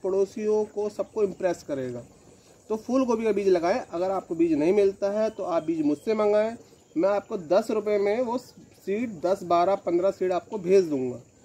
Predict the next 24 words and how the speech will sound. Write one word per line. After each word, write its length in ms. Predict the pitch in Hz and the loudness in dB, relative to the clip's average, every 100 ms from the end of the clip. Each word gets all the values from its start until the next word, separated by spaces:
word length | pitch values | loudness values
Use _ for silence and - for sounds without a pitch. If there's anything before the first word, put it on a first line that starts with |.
| _ _ - | _ _ -2
वो 120 | 180 | 0
इसलिए 360 | 185 220 220 220 | 0 -2 -4 -4
कि 120 | 220 | -2
दस 200 | 190 202 | -2 0
रुपये 200 | 208 214 | -2 0
भी 100 | 202 | -2
इसलिए 280 | 185 208 214 | -2 -4 -4
कि 100 | 214 | -4
by 180 | 180 185 | -2 -2
post 260 | 196 208 | -4 -4
आपको 180 | 190 202 | -6 -4
भेजना 300 | 190 147 147 | -2 2 0
पड़ेगा। 400 | 139 131 123 117 110 _ - - - - | 0 -4 -6 -8 -14 _ -20 -20 -20 -4
और 120 | 175 | -4
फूल 240 | - 214 226 | -2 -2 0
गोभी 260 | 220 240 226 | 0 0 -6
के 160 | 240 | -6
लगाने 300 | 226 202 214 | 0 2 2
के 80 | 220 | 0
लिए 100 | 226 | -4
बहुत 380 | 196 - 214 220 | -8 -2 -2 0
आसान 260 | 202 208 208 | -4 -4 -2
तरीका 360 | 214 208 214 | -4 -2 -4
है। 180 | 208 | -4